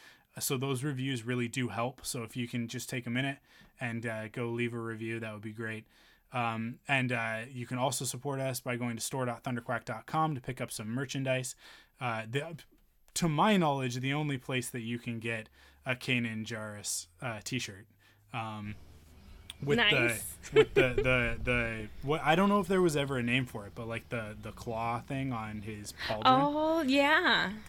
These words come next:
Speaker 1: Um, yeah, so we've got that over there, uh, as well as Sabine's Starbird design. So,
Speaker 2: Cool.
Speaker 1: uh, so go check that out if you, uh, if you're in the market. Um,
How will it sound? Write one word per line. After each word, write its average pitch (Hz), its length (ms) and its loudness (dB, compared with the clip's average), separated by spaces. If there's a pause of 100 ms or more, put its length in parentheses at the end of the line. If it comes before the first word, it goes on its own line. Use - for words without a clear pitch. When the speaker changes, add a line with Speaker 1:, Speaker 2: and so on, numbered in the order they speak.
Speaker 1:
Um, 123 580 2
yeah, 120 280 2
so 127 260 -2
we've 123 360 -2
got 131 260 0
that 123 300 0
over 120 240 -4
there, 117 300 -2
uh, 120 200 0
as 120 200 -2
well 120 220 -2
as 110 180 -6
Sabine's 110 840 -6 (140)
Starbird 104 580 -6 (140)
design. 104 380 -8
So, - 180 -4
Speaker 2:
Cool. 269 240 -2 (420)
Speaker 1:
uh, 110 240 -2
so 131 180 -2
go 143 160 0
check 139 280 -2
that 123 200 2
out 127 220 0
if 123 260 -6
you, 120 220 -2
uh, 113 320 -6
if 120 200 -10
you're 117 140 -2
in 123 260 -2
the 113 60 -4
market. 117 460 -6 (460)
Um, 127 460 0